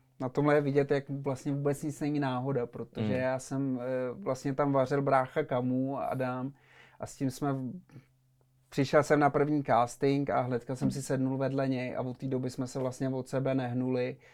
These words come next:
Speaker 1: a, a byl to fakt jako můj takovej bratrosyn, protože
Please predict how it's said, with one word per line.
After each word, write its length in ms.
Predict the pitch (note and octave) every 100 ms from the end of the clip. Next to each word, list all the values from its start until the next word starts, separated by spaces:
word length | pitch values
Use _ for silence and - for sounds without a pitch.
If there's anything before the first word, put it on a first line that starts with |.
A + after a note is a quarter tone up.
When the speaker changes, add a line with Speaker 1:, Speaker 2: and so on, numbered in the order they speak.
| - - _
Speaker 1:
a, 360 | B2 B2 B2 B2
a 180 | - A#2+
byl 260 | B2 C3
to 120 | - C3+
fakt 260 | - C3+
jako 240 | C3+ B2+ C3+
můj 180 | C3+
takovej 360 | C3 C3+ D3 C#3
bratrosyn, 840 | C3 C3 B2+ C#3 C3+ - C3 C3+
protože 500 | C3+ C3+ - C3+ C3+